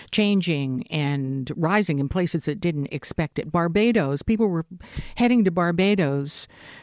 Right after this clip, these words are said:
to work and were being lured by offers of the tropics and a safe place. Well,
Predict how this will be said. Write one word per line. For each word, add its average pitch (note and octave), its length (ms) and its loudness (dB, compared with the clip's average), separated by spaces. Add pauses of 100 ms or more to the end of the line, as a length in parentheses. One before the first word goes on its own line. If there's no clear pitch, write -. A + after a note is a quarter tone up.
(140)
to F#3 160 6
work G#3+ 500 2 (220)
and F3+ 320 2
were E3+ 80 2
being E3 280 2
lured F3+ 640 4
by D#3+ 200 2
offers E3 520 0
of D3 120 0
the C#3+ 80 0
tropics - 640 -2
and D3 120 0
a C#3+ 40 -2
safe D#3 400 -2
place. D3+ 440 -2
Well, D#3+ 420 -2